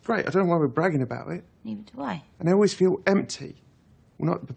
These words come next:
Speaker 1: the first part.
Speaker 2: No, at first they're wicked. <laughs>
Speaker 1: They're fucking great, but when it's all done, I feel like
Speaker 2: Like shit.
Speaker 1: Exactly. And I always end up with my watch being stolen or a story in the press about how my penis has a curve in it.
Speaker 2: Does it actually?
Speaker 1: No, I just make it feel like it does with my hips.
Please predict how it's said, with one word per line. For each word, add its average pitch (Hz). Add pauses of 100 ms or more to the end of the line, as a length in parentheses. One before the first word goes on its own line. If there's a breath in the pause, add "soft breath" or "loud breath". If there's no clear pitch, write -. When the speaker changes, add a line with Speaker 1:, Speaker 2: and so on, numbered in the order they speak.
Speaker 1:
the 143
first 151
part. 127
Speaker 2:
No, 208
at 160
first 196
they're 160
wicked. 147
<laughs> 185
Speaker 1:
They're 220 (100)
fucking 139
great, 143
but 135
when 170
it's 170
all 156
done, 156
I 143
feel 180
like 143
Speaker 2:
Like -
shit. - (380)
Speaker 1:
Exactly. 143 (380)
And 143
I 156
always 170
end 160
up 151
with 139
my 135
watch 185
being 175
stolen 151 (200 loud breath)
or 135
a 127
story 180
in 160
the 156
press 151
about 139
how 135
my 139
penis 147
has 135
a 135
curve 135
in 117
it. - (180)
Speaker 2:
Does 247
it 339
actually? 180 (240)
Speaker 1:
No, 311
I 131
just 135
make 165
it -
feel 196
like 151
it -
does 135
with 143
my 151
hips. 180